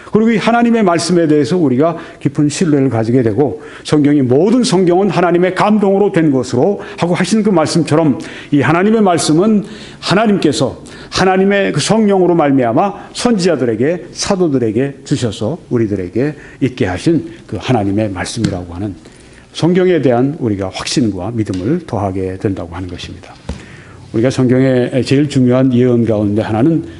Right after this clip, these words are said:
예수 그리스도에 대한 예언입니다. 예수 그리스도의 예언 가운데 처음 예수님이 오셨을 때 사건을 어떤 책을 보니까, 어떤 조직 신학 책을 보니까 열아홉 개가 예수님에 관한 예언이 이루어진 것을 적었습니다.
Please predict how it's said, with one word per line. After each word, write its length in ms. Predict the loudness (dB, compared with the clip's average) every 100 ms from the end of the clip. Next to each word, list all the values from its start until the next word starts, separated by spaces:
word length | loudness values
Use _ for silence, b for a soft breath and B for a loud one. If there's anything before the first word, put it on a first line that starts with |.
| B -2
예수 500 | 0 0 0 -2 0
그리스도에 500 | -2 -2 0 0 2
대한 320 | 0 0 2
예언입니다. 600 | 2 2 0 -2 -6 -10 -16 B B B B
예수 400 | 0 2 0 0
그리스도의 640 | 2 0 0 2 2 0 -4 B B -4
예언 440 | -2 2 2 2
가운데 580 | 2 2 0 0 0 -2 -4 B B -8
처음 500 | -2 0 2 2 2
예수님이 500 | 2 2 2 2 2
오셨을 540 | 0 0 0 0 0
때 220 | 0 0
사건을 640 | 0 -2 0 2 0 -2 B B B B
어떤 240 | 0 0
책을 320 | -2 -2 0 2
보니까, 540 | 0 0 -2 -2 -6
어떤 220 | -6 -6 -2
조직 240 | -2 -2
신학 280 | -2 -2 -2
책을 280 | -4 -2 -2
보니까 460 | -2 -2 -2 -2 B B B
열아홉 520 | 0 2 2 0 0
개가 500 | 0 2 2 0 -4 B B 0
예수님에 1120 | 0 2 0 2 2 0 -2 -4 -4 -4 -2
관한 320 | 0 2 4
예언이 540 | 4 2 4 2 0 0
이루어진 440 | 2 2 2 2
것을 440 | 2 0 0 0 0
적었습니다. 680 | 0 0 0 -2 -2 -6